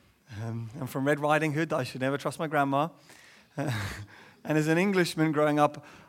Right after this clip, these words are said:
I learned that I was part of a nation that was once, um, ruled the world.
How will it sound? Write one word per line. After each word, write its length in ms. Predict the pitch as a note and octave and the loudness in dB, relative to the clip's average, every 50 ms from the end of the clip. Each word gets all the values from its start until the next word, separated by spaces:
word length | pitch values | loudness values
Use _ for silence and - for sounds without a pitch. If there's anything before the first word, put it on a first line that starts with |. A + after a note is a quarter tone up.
| _ - | _ -2
I 140 | C#3 D3 D3+ | 0 2 2
learned 260 | D#3+ E3 D#3+ D#3 D3+ | 4 4 4 4 2
that 80 | D3 C#3 | 2 2
I 140 | D3+ D3+ D3+ | 2 2 2
was 160 | D3 D3 D3 | 0 -2 -4
part 360 | - - D#3+ D#3 C#3+ - - | -4 -2 -2 -2 -2 -2 -4
of 140 | D#3 C3 C#3 | -6 -4 -4
a 80 | C3+ | -2
nation 460 | C3+ C#3+ D#3 F3+ F#3 - - - C3 A#2+ | -2 0 0 0 0 -2 -4 -4 -4 -4
that 120 | C3 D3+ | -4 -4
was 200 | C3+ C3+ C3 B2+ | -4 -6 -4 -2
once, 420 | C#3+ C#3+ C#3 C3+ C3+ - - - - - - - - - - - - _ _ _ - | -2 0 -2 -2 -4 -6 -4 -4 -4 -4 -4 -8 -20 -20 -20 -20 -20 _ _ _ -12
um, 260 | - B2 A#2 A#2 A#2 | -10 -8 -8 -6 -2
ruled 200 | B2+ E3 F#3 E3+ | 0 0 0 2
the 80 | D#3+ E3 | 2 4
world. 440 | F3 F#3 F3+ D3 A2 F#2 F2+ - | 4 6 4 4 2 -2 -6 -12